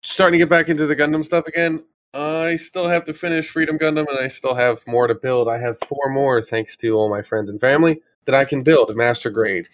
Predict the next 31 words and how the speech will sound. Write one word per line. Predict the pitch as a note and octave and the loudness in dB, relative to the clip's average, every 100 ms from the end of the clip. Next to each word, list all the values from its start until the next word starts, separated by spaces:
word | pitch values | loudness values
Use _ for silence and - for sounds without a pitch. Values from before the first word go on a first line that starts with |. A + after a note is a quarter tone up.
| _ - | _ 0
Um, | A2+ A#2 A#2 A2 G#2+ G#2 - _ _ F3 | 2 4 4 2 0 -10 -16 _ _ 2
other | F#3+ G#3+ | 6 6
than | G3 | 6
that, | G3+ G3+ E3 | 6 6 6
I'm | F3 | 4
going | D#3+ F3 | 4 2
to | D#3 | 0
be | D3+ | -2
playing | D#3+ D#3 C#3+ | 0 2 0
Tydak, | D3+ D3+ D3+ B2 A2 | 0 0 2 0 -2
the | B2+ | -8
Dragonborn, | A#2 B2 B2+ B2 A#2+ G#2 F#2 D#2+ - - | -2 -2 -2 -2 -2 -4 -8 -16 -20 -12
who | B2+ A#2+ | -8 -6
is | A#2 | -6
a | A#2 | -10
fighter | - C#3 C3+ C3+ B2+ A#2+ | -2 0 0 -2 -6 -8
sorcerer, | - D#3 D3 - B2+ G#2+ G2 - | -6 -6 -6 -8 -8 -8 -10 -12
and | A2+ C3 | -12 -10
he | B2+ | -10
is | A2+ G#2 - | -10 -8 -10
special | - B2+ - A#2+ A2+ | -6 -6 -6 -10 -8
mental, | G2+ G2+ F2 - _ _ _ | -10 -12 -20 -20 _ _ _
'cause | B2 | -10
he | A#2+ | -4
does | B2 B2 A#2+ | -2 -2 -2
not | A#2 - | -4 -4
like | E2+ - | -6 -8
motion | G#2 A2 B2 - - | -6 -2 -2 -4 -10
sickness, | - - - - - - - | -10 -10 -10 -16 -18 -16 -12
thanks | G1+ - - | -12 -12 -16
to | - - | -14 -14